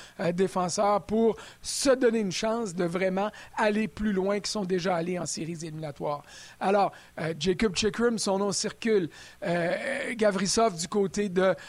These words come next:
euh, de la, de Columbus, pour moi, est celui que c'est sûr qu'il va partir parce que c'est un joueur de location, parce que les demandes ne devraient pas être trop, trop élevées pour lui et parce qu'il y a plusieurs clubs qui vont se dire, « C'est peut-être pas notre choix numéro un, mais il y a plusieurs clubs pour qui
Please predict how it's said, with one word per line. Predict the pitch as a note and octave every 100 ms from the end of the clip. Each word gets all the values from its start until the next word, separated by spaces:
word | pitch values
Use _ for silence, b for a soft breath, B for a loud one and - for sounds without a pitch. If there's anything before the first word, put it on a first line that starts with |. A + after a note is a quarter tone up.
| B -
euh, | F3+ F3
de | F3+
la, | F3+ F3+ E3+ E3 E3+
de | F3+
Columbus, | F3+ G3+ G3+ F#3 F3+ A#3 - B B -
pour | A3 G3
moi, | G3+ A3+ B3
est | A#3+ G#3
celui | A3 G#3 A#3 C4+ C4 B B B B _ _
que | B3
c'est | - A3+
sûr | E3+ C#4+ D4+ C4+
qu'il | A#3
va | G#3 G3+
partir | A3 - A#3+ C4
parce | C#4 G3+
que | G#3+
c'est | E3+
un | G3+
joueur | F#3 G3 C#4
de | B3+
location, | A#3 G#3+ F#3+ F3 G3+ F#3+ G#3 B B B
parce | G#3+
que | B3
les | G#3+ G3+
demandes | G#3+ A3 B3+
ne | A#3
devraient | F#3+ F#3+
pas | F3+ A#3+
être | F3
trop, | G3 G#3+
trop | G3+ A3
élevées | G3 F3 F#3
pour | G3+ F3 E3+
lui | F3 B3 - B B -
et | G3
parce | - C4 -
qu'il | G#3+
y | G3+
a | F#3
plusieurs | A#3+ A#3+ A#3+ F#3+
clubs | C#4+ C#4+
qui | G3+
vont | F#3 F#3
se | D#3+
dire, « | A3+ A#3 B B B
C'est | -
peut-être | G#3 A#3 G#3+
pas | C#4+
notre | C4 A#3
choix | - B3+
numéro | B3 G#3 F#3+ F#3 G3+
un, | B3 C4 B B
mais | G3
il | G3+
y |
a | -
plusieurs | C#4+ B3+ A#3+ G3
clubs | B3+ C4
pour | G#3+ E3+
qui | A3+ B3